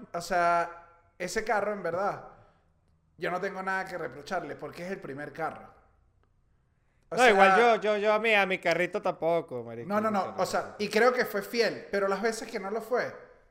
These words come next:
Speaker 1: yo se lo perdonaba, porque es que
Speaker 2: Es que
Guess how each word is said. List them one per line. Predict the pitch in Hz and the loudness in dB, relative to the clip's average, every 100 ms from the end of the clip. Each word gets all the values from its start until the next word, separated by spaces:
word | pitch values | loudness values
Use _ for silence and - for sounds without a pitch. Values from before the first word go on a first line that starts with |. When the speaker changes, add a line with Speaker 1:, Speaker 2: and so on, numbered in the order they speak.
| _ _ _ _ _ _ _ _ _ | _ _ _ _ _ _ _ _ _
Speaker 1:
yo | 160 175 | -6 -6
se | 214 | -4
lo | 208 | -4
perdonaba, | 208 135 127 147 175 123 - - _ _ _ _ | -4 -6 -6 -4 -2 -4 -8 -20 _ _ _ _
porque | 165 165 180 | -6 -4 -6
es | 170 | -4
que | 214 208 | -2 4
Speaker 2:
Es | 226 | 4
que | 247 294 277 | 8 8 8